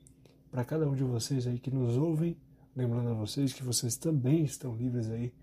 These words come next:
pra deixarem sugestões do que vocês querem ouvir. Ajudem, me ajudem a montar cada vez mais uma sequência musical,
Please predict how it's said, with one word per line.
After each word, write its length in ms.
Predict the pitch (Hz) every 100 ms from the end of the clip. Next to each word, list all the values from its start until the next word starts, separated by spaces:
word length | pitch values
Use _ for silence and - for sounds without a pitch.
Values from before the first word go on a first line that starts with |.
| - - - - -
pra 140 | 120
deixarem 500 | 113 104 - 127 117
sugestões 800 | 107 131 113 110 - - 120 117
do 100 | 117
que 160 | - 180
vocês 580 | 180 156 - 165 - -
querem 420 | - 175 180 160
ouvir. 280 | 120 110 135
Ajudem, 500 | 117 139 185 175 - - - - - - -
me 100 | 120
ajudem 520 | 113 113 156 165 147 151
a 60 |
montar 540 | 147 127 113 131 139 - - - - - - -
cada 160 | 110 110
vez 300 | 135 165 135
mais 300 | 131 143 135
uma 200 | 131 117
sequência 640 | - 110 - 147 143 135
musical, 720 | 120 113 107 101 - 131 143